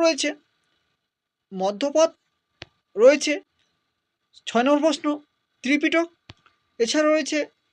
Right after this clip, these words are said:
সাত নম্বর প্রশ্ন এলাহাবাদ প্রশস্তি, রয়েছে আট নম্বর প্রশ্ন বাণভট্ট। তো এখানে এই ছিল টিকা আটটি প্রশ্ন।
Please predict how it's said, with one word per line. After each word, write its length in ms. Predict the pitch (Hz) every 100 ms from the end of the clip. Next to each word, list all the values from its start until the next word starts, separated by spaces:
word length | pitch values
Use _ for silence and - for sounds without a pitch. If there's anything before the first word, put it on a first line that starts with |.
| _
সাত 260 | - - 214 254
নম্বর 160 | 294 302
প্রশ্ন 280 | 302 302 294 - _ _ -
এলাহাবাদ 480 | 196 247 277 294 294 - _ _ _
প্রশস্তি, 480 | 240 226 311 - 349 - _ _ _ _ _ _ 196
রয়েছে 320 | 226 262 294 - 180
আট 100 | 196
নম্বর 180 | 254 262 269
প্রশ্ন 240 | 285 285 311 294 _ _ _ -
বাণভট্ট। 560 | 175 196 208 208 208 - - _ - - _ _ _ _
তো 40 | 240 285
এখানে 280 | 294 339 226 - _ _ _ -
এই 120 | 262 -
ছিল 120 | 302 330
টিকা 220 | 277 269 285 214
আটটি 240 | 214 262 233
প্রশ্ন। 240 | 214 -